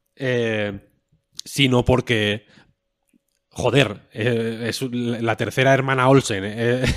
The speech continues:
<laughs> es la protagonista y sabes que no es real, ¿no? Y, eh, Visión es un muñeco maquillado de arriba abajo, sabes que es, sabes que es hiper falso, quiero decir. O, o en An-, en Annette, Annette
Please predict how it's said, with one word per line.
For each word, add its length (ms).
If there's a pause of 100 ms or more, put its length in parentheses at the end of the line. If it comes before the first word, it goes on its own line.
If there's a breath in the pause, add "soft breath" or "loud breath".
<laughs> 200
es 180
la 100
protagonista 800
y 80
sabes 260
que 100
no 140
es 300
real, 520
¿no? 220 (540 loud breath)
Y, 320 (440 loud breath)
eh, 380
Visión 540
es 120
un 120
muñeco 520
maquillado 540
de 80
arriba 240
abajo, 320
sabes 240
que 160
es, 280
sabes 300
que 220
es 280
hiper 500 (340 soft breath)
falso, 480 (220 soft breath)
quiero 180
decir. 300 (280 soft breath)
O, 200
o 180
en 80
An-, 240
en 160
Annette, 380
Annette 400